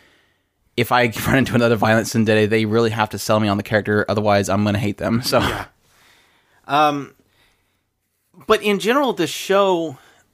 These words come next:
Speaker 2: I, I, this is gonna be one of those that I'm gonna sit there and I'm gonna cling on to that story and I'm gonna, like,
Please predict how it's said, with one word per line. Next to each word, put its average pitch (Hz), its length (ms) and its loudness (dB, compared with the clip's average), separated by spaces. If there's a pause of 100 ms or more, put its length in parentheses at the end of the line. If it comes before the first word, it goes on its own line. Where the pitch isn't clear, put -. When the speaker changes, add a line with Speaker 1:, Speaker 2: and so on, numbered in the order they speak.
(140)
Speaker 2:
I, 147 600 -4 (1600)
I, 143 520 -4 (480)
this 127 360 2
is 165 120 -4
gonna 180 160 -2
be 156 160 -4
one 151 220 0
of 147 80 -4
those 143 240 -2
that 139 100 -6
I'm 131 100 0
gonna 131 180 -2
sit 143 240 -4
there 143 140 0
and 135 80 0
I'm 123 140 0
gonna 117 220 -2 (260)
cling 156 480 0
on 147 240 2
to 151 100 -6
that 135 200 2
story 127 360 -2
and 117 80 -4
I'm 113 120 -6
gonna, 113 180 -4
like, 107 340 -10